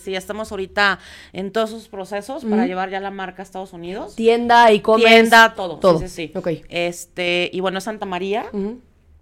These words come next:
Speaker 1: Luego sigue Sujei. Ella está encargada de, de tiendas también. Yo, que
Speaker 2: Ujú.
Speaker 1: hago la relación pública de la marca.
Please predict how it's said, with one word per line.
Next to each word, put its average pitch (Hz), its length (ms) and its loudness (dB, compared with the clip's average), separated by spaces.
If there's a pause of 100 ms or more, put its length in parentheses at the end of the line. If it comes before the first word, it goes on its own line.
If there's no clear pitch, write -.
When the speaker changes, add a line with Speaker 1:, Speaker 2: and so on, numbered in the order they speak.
(220)
Speaker 1:
Luego 185 260 -4
sigue 175 400 -4
Sujei. 233 560 -8 (760)
Ella 180 220 -4
está 180 320 -2
encargada 165 480 -4
de, 147 300 -10
de 139 100 -14
tiendas 190 420 -10
también. 185 440 -4 (680)
Yo, 240 540 -4
que 220 200 -6
Speaker 2:
Ujú. 190 100 0
Speaker 1:
hago 196 220 -4
la 208 120 -6
relación 180 360 -12
pública 208 340 -12
de 175 80 -6
la 160 120 -8
marca. 220 500 -8